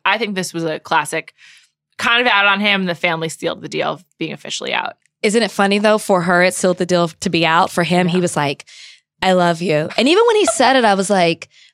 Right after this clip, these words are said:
Speaker 2: "I don't believe you." How he said, "I love you." I just, like, when
Speaker 1: He's very
Speaker 2: Jason said
Speaker 1: immature.
Speaker 2: it,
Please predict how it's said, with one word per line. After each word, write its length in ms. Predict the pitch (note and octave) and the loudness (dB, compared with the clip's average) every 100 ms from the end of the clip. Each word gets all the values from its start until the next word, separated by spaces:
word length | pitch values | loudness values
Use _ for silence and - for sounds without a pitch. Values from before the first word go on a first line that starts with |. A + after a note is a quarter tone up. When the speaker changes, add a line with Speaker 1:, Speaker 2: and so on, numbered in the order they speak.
| F3+ | -8
Speaker 2:
"I 80 | |
don't 340 | F3+ F#3+ F#3+ F#3 | -6 -2 -4 -4
believe 480 | F3+ E3 E3+ D#3+ E3 | -6 -4 -4 -6 -8
you." 400 | - - F3 F3 _ _ - - _ | -6 -6 -8 -10 _ _ -20 -20 _
How 160 | - A3 | -2 0
he 160 | A3 | 0
said, 300 | A3+ - F#3+ | -2 0 0
"I 100 | F#3+ | 2
love 300 | F3 E3+ E3+ | 0 0 -2
you." 280 | - G2 - F3 - | -4 -6 -6 -12 -8
I 100 | F3+ | -6
just, 280 | G#3 F#3 G#3 | -4 -4 -2
like, 140 | G#3 | -2
when 160 | A3+ A3+ | -2 -2
Speaker 1:
He's 260 | - G3+ | 2 2
very 200 | A3+ A3 D4 | 4 2 0
Speaker 2:
Jason 140 | C#4 | 0
said 220 | C#4 C#4 | 2 4
Speaker 1:
immature. 160 | D4 | 4
Speaker 2:
it, 100 | D#4 | 2